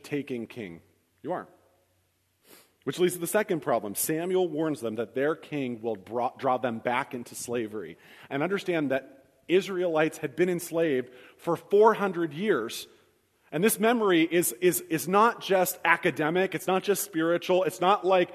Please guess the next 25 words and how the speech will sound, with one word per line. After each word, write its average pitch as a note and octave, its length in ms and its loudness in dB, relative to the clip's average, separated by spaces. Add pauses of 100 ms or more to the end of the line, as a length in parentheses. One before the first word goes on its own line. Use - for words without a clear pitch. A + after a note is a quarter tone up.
(180)
you F#3 180 2
and E3+ 80 4
I E3 100 2
think E3 240 -2
my D#3 160 4
great, D#3+ 320 2
great, E3+ 320 2
great, F3 300 0
great, E3+ 280 0
great, E3 260 0
great D#3+ 280 -2
grandpa D3 460 0
was C3+ 140 -2
on D3 140 -2
the B2 60 -2
Mayflower. C3+ 600 -2
No, C#3+ 460 4 (400)
this G3 220 4
is G#3 160 -2
within F3 300 0
living E3+ 500 2
memory D#3+ 340 0
of B2 140 0
their C3 160 2
grandparents, B2+ 840 -6